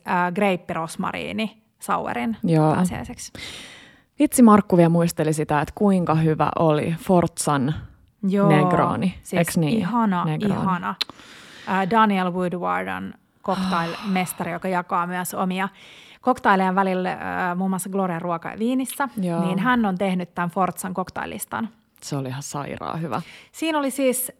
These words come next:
Speaker 1: äh, oliiveja paahdettu viisikymmentä
Speaker 2: Uunissa,
Speaker 1: asteisessa tai niinku
Speaker 2: joo.
Speaker 1: kuivatettu viisikymmentä asteisessa uunissa.
Speaker 2: Joo.
Speaker 1: Ja sit sen jälkeen, oliks ne laitettu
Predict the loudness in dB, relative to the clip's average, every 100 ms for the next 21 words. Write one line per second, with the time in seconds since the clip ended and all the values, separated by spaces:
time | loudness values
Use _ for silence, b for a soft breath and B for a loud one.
0 | 0 2 2 0 0 0 2 2 2 2
1 | 2 0 2 4 4 4 -2 -6 -4 -2
2 | 0 -2 -6 -2 2 4 4 2 0 -2
3 | -6 -2 0 0 -2 0 2 2 0 -2
4 | -6 -8 -6 -6 -6 -8 -10 -10 -12 -10
5 | -10 -10 -10 -10 -6 -2 0 0 -2 -6
6 | -8 b b -4 -4 0 2 2 2 0
7 | -2 -2 -2 -2 -6 -10 _ _ _ _
8 | _ _ _ 0 0 0 2 4 4 2
9 | -2 -6 -6 -6